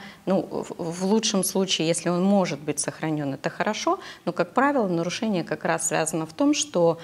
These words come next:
рабо-, работодатели, а, урезают, э, заработную плату на том основании, что, "Ну, вы же не восемь часов там работаете, вы же как минимум часа четыре там работаете".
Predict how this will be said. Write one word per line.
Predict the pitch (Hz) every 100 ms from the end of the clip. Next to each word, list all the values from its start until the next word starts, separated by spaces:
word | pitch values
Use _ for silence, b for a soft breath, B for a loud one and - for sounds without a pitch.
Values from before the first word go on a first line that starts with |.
| B B B -
рабо-, | 175 190 180 165 165 - - -
работодатели, | 208 202 202 175 143 143 190 247 302 B B B
а, | - 170 170 -
урезают, | - 208 208 208 214 202 175 156 135 - - -
э, | 156 147 147
заработную | 170 180 170 180 165 165
плату | 226 302 359 240
на | 220
том | 220
основании, | 185 190 202 277 269
что, | 196 -
"Ну, | 180 208
вы | 233
же | 202
не | 202
восемь | 233 311 226 180
часов | 151 - - 151 -
там | 135 143
работаете, | 135 143 - - - 147
вы | 156
же |
как | - - 220
минимум | 254 254 170
часа | - - 147
четыре | - - 160 147
там | 131 143 139
работаете". | 143 143 131 - _ -